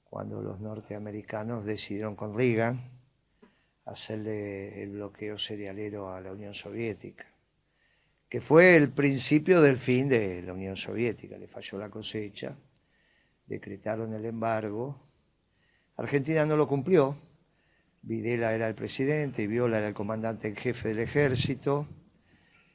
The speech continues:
Martínez de Hoz era el ministro de Economía. Es un buen test este. Hay dos o tres que hago. Uno es este. Porque cuando vos le preguntás a los alumnos o a los jóvenes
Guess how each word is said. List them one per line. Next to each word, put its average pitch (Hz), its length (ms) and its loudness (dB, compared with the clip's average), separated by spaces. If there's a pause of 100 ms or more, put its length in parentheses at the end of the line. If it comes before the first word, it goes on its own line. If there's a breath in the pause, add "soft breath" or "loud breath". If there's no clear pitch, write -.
(320)
Martínez 139 400 6
de 156 100 12
Hoz 170 300 12
era 123 520 10
el 110 120 2
ministro 123 340 -2
de 123 80 2
Economía. 131 680 0 (800 soft breath)
Es - 200 -4
un 180 120 2
buen 156 260 6
test 143 500 4
este. 123 580 -2
Hay 143 180 4
dos 156 260 2
o 139 80 0
tres 123 200 -2
que 110 160 -6
hago. 98 200 -4
Uno 123 180 0
es 110 160 -4
este. - 280 -12 (1200)
Porque 113 220 -10
cuando 110 240 -2
vos 127 120 6
le 139 120 10
preguntás 131 720 8
a 110 80 4
los 107 220 0
alumnos 117 640 6
o 98 60 -2
a - 20 -2
los 101 140 -6
jóvenes 110 720 0